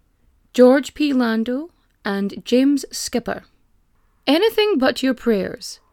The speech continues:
Victims and Witnesses on the Night of the Double Event by Antonio Cerrone and Jane Coram. The Five by Hallie Rubenhold.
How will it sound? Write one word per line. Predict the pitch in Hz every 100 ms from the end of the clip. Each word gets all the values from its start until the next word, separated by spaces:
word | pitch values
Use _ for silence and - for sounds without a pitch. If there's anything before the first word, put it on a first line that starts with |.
| _ _ _ -
Victims | 180 277 - 349 359 370
and | 311
Witnesses | - 214 220 233 247 - -
on | 220 214
the |
Night | 208 208 214 - -
of | 247
the | 247
Double | 220 202 220
Event | 226 190 180 - _ - _ _ _ _ -
by | - 247
Antonio | - 247 247 262 277 269 254
Cerrone | 240 240 277 330 247 311 _ _ -
and | 320 330 240
Jane | 196 214 185 185
Coram. | - 254 190 180 - _ _ _ _ _ _ -
The | 214
Five | 196 269 339 247 294 -
by | 220
Hallie | 214 196 196
Rubenhold. | 214 247 226 214 214 349